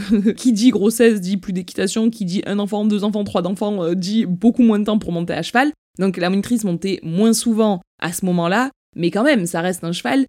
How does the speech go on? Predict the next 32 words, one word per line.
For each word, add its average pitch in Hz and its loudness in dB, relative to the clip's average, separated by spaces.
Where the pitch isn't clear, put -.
qui 190 -4
est 214 2
d'un, 170 0
de, 160 -2
d'une 160 -4
qualité 202 0
et, 180 4
euh, 170 2
qui 170 -6
a 160 2
une 175 0
histoire 226 -2
pour, 175 -2
euh, 156 0
les 160 -2
propriétaires 190 -2
de 190 -2
l'écurie 180 0
un 190 0
petit 185 -6
peu 247 -2
différente 185 -2
que 214 -4
leurs 170 -2
cavaliers, 175 -2
que 226 4
leurs, 202 0
pardon, 185 -2
chevaux 196 -2
de 190 0
club 208 0
lambda. 190 -2